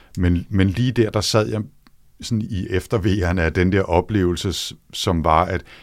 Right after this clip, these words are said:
det var, det var stort og udfordrende og anderledes og specielt, men det var godt nok en pragtpræstation, eller en, en, en kraftpræstation i hvert fald. Øhm, og det, det bongede altså ud lige der i situationen, ikke? Hvor jeg stadigvæk sådan sad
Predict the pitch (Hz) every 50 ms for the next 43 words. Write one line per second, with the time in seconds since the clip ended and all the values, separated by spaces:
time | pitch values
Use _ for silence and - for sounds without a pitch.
0 | - - _ - 92 80 82 82 80 78 80 - - 87 78 85 80 - - 123
1 | 131 131 117 117 113 117 107 113 117 - 131 117 101 92 92 95 87 85 85 -
2 | - - 85 82 101 107 95 95 92 90 87 80 - - - - 92 - - -
3 | 92 - - 104 98 92 - - - - - - - - 107 87 101 98 92 -
4 | 98 98 92 - 104 90 85 85 - - 101 82 - - - 78 73 - - -
5 | 80 73 - - 85 - - - 76 - - - 92 87 76 71 78 - - 87
6 | 80 73 - - - - 85 76 - - - - - 107 110 - - - - 90
7 | - - - 85 - - 78 73 71 90 82 78 80 76 73 - - 71 71 -
8 | - - - - - - _ _ - 107 87 82 78 76 76 76 80 - 90 95
9 | - - - 123 120 117 117 - - 127 120 113 - - - _ _ - - _
10 | - - 110 101 90 - 101 90 85 82 82 82 80 76 76 - - 90 82 90
11 | 92 82 87 90 90 - 87 82 - - - - 82 80 80 78 - 87 80 78
12 | - 92 87 92 95 - 92 82 78 76 - 87 85 80 80 82 - - 92 85
13 | - - 90 80